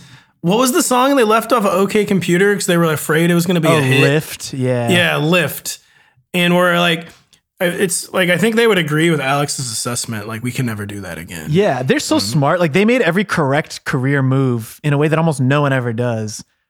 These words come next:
Speaker 2: of staying at just the level of accessibility and popularity that they could stomach and not pushing too far. And it just paid off so much by the end, you know?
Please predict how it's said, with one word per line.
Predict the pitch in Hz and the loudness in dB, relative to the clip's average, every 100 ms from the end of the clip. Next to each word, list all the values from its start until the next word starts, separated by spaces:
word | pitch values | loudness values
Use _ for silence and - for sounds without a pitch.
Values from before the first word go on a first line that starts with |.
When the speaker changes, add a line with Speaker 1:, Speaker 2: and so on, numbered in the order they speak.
| _ _ | _ _
Speaker 2:
of | 156 | -6
staying | 131 - 185 208 | -4 -2 0 0
at | 156 | -2
just | 127 - 175 208 - | -4 0 2 0 -2
the | 196 | 0
level | 165 165 180 | 2 2 2
of | 156 | 0
accessibility | 156 - 151 - 139 143 147 | -2 -2 -2 -2 -2 0 0
and | 143 135 | -2 -2
popularity | 147 139 135 139 147 | -2 0 0 0 0
that | 135 | -2
they | 131 | -4
could | 135 120 | -4 -6
stomach | - - 127 147 160 - _ _ _ _ _ - | -8 -4 -2 -2 -4 -10 _ _ _ _ _ -6
and | 135 | -2
not | 139 147 | 0 -2
pushing | - 151 143 | -2 -2 -2
too | 127 139 139 | -4 -2 -2
far. | 151 160 160 185 | -2 -2 0 0
And | 165 156 | 0 -2
it | |
just | 165 - | -2 -4
paid | 175 165 | -2 0
off | 143 | -2
so | - 165 147 | -2 0 2
much | 139 131 - | 0 -2 -4
by | 123 | -4
the | 120 | -2
end, | 120 117 117 | -4 -4 -6
you | 117 | -6
know? | 123 127 | -8 -8